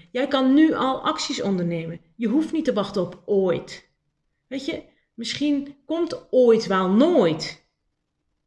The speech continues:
En jij hebt nu de kans om actie te ondernemen, om afspraken met jezelf te maken. En daarom, ehm, ja, daarom wil ik in deze aflevering je ook echt op het hart drukken.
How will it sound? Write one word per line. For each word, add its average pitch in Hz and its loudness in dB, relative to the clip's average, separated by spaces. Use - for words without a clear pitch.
En 226 -4
jij 247 2
hebt 240 0
nu 254 6
de 277 0
kans 269 -4
om 240 -4
actie 320 -4
te 294 -8
ondernemen, 175 -2
om 226 -6
afspraken 269 -4
met 220 -4
jezelf 226 -4
te 202 -6
maken. 165 -8
En 196 -2
daarom, 294 0
ehm, 208 -6
ja, 190 -6
daarom 269 0
wil 269 0
ik 262 -2
in 226 -4
deze 240 0
aflevering 226 0
je 214 -4
ook 240 -6
echt 320 -8
op 262 -8
het - -18
hart 269 -6
drukken. 185 -8